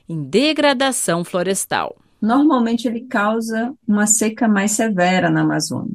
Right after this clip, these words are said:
Speaker 2: Então, quando ele acontece, pode esperar que vai ter uma seca um pouco mais pronunciada na região.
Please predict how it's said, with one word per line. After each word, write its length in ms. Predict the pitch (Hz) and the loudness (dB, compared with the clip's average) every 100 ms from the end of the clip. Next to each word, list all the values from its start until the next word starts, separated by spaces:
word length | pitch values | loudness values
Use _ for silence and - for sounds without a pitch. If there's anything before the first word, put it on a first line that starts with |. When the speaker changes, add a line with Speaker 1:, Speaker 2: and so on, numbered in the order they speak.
| 180 | -8
Speaker 2:
Então, 240 | 160 165 | -4 -2
quando 220 | 165 196 | 0 0
ele 160 | 202 202 | 0 0
acontece, 1000 | 208 196 185 185 202 233 247 - 165 165 _ _ _ - | -2 0 0 0 2 4 2 0 -6 -8 _ _ _ 0
pode 260 | 262 294 | 0 0
esperar 580 | 330 - 294 220 214 247 - | -4 -2 2 4 2 0 -4
que 100 | - | -2
vai 200 | 240 233 | 0 0
ter 360 | 233 - 202 208 | 0 -2 -2 0
uma 260 | 214 214 214 | 0 0 0
seca 600 | - 196 196 214 208 214 | -2 -2 -2 -2 -2 0
um 100 | 202 | -2
pouco 320 | 196 196 - | 0 -4 -2
mais 220 | 202 190 - | -2 -2 -2
pronunciada 720 | 202 196 214 - 196 180 190 | -2 2 2 4 4 4 6
na 100 | 190 | 6
região. 640 | 196 196 202 196 165 151 | 4 2 2 2 2 0